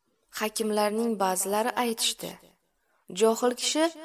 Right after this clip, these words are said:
olti xislat bilan bilinadi. Birinchi, behuda narsalarga g'azab qilishlik, ya'ni odam farzandiga g'azab qilgandek,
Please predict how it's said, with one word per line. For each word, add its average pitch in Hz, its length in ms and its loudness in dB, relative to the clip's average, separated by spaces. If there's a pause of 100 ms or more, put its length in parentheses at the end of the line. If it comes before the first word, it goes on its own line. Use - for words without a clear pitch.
(140)
olti 226 380 2
xislat 226 400 2
bilan 214 320 -2
bilinadi. 208 520 -4 (1040)
Birinchi, 233 520 2 (500)
behuda 226 540 2
narsalarga 240 640 2
g'azab 214 400 2
qilishlik, 220 600 -4 (520)
ya'ni 190 300 0
odam 196 340 2
farzandiga 196 680 0
g'azab 196 440 0
qilgandek, 214 600 0